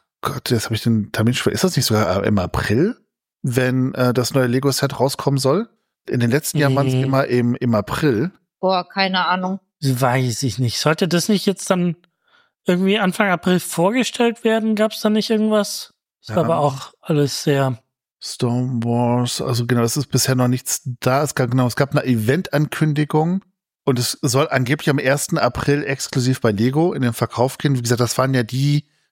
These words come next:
Speaker 1: Zeiten, ähm, wie beim letzten Mal auch. Ähm, und ja, es sind mittlerweile auch, ähm, Fotos von der Rückseite aufgetaucht. Das ist tatsächlich sehr offen und noch sehr,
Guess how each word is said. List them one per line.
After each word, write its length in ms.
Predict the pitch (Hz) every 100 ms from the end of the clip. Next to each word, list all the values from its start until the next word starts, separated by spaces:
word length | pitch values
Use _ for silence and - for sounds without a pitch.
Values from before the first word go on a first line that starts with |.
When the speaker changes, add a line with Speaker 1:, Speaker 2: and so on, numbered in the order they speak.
| -
Speaker 1:
Zeiten, 680 | - 131 143 139 127 127 - -
ähm, 540 | 120 117 120 120 123 -
wie 80 | 123
beim 180 | 117
letzten 300 | 113 127 -
Mal 160 | 120 107
auch. 380 | 98 127 202 - _ _
Ähm, 280 | - 135 165 -
und 280 | 143 135 -
ja, 300 | 117 131 190
es 160 | 170
sind 140 | 151 151
mittlerweile 380 | 143 123 131
auch, 320 | 135 123 - - - -
ähm, 580 | 120 117 113 113 117 131
Fotos 480 | - - 165 165 135
von 100 | -
der 120 | 117 117
Rückseite 520 | 196 - 104 98 101
aufgetaucht. 600 | 98 - 123 120 170 -
Das 140 | 120
ist 100 | -
tatsächlich 480 | - 131 127 - 110
sehr 240 | - 135 151
offen 300 | - - 110
und 140 | 101
noch 180 | 113 131
sehr, 540 | - 117 123 139 147